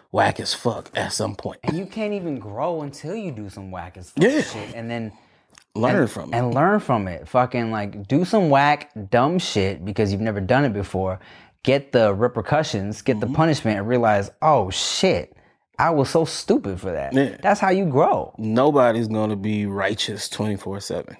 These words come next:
Speaker 2: And that's the thing, too. Uh, you know, the thing about it is, okay, so when I was super heavy into the church,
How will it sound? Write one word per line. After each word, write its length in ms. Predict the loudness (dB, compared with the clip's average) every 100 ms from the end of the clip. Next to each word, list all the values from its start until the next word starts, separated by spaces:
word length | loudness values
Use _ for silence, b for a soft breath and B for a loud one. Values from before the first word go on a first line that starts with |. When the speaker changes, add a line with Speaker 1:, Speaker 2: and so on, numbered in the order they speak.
| _
Speaker 2:
And 320 | -12 -8 2 2
that's 140 | 4
the 40 |
thing, 160 | 2 2
too. 180 | 6 4
Uh, 440 | 4 2 2 2 -4 -20 _
you 100 | 2
know, 280 | 6 4 2
the 80 | -2
thing 140 | 0 2
about 240 | 4 4
it 60 | 2
is, 140 | -2 -4
okay, 240 | -2 0
so 100 | 0
when 100 | 0
I 80 | 0
was 120 | 0
super 260 | 0 2 2
heavy 260 | 2 2
into 200 | -2 -4
the 100 | -6
church, 480 | -2 -2 -2 -8